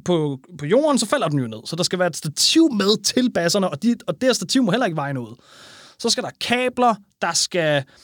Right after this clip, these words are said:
øh, øh, computer, der skal keys, et keyboard, så jeg kan spille på det. Der skal være en looping station, så jeg kan loope mine instrumenter.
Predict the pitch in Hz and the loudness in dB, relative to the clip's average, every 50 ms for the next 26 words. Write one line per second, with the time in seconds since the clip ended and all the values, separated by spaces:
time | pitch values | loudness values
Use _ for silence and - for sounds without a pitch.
0 | - _ _ _ - 175 160 151 151 147 143 139 139 139 131 - - 156 143 - | -20 _ _ _ -2 0 2 2 4 2 2 2 0 -2 -4 -4 -2 -2 -2 -2
1 | - 139 - - - 214 220 233 247 262 254 233 202 - 165 - - 180 147 135 | -2 -6 -4 0 2 4 6 6 6 4 4 2 0 0 -4 -4 -2 -4 -6 -6
2 | - _ - - - 233 220 226 247 262 - 202 151 - - 208 220 240 240 277 | -8 _ -6 -2 0 2 4 4 4 4 2 0 -4 -6 -2 0 0 2 2 2
3 | 233 196 180 190 185 - - 175 147 135 - - - 190 185 214 214 196 185 190 | 2 2 2 0 -2 -4 -4 -6 -6 -4 -6 -4 0 0 0 0 2 0 0 0
4 | 202 202 - - - 160 - 180 156 147 147 139 175 214 214 - 233 190 - 202 | 0 -2 -4 -10 -6 -6 -4 -2 0 0 2 2 2 2 2 2 0 0 0 0
5 | 185 151 - 147 135 151 143 139 131 143 165 208 208 226 208 175 151 - 170 170 | 0 0 -2 -2 -4 -4 -6 -8 -4 0 0 0 2 0 -2 -2 -2 -2 -2 -2
6 | 185 190 180 180 | -2 -2 -4 -6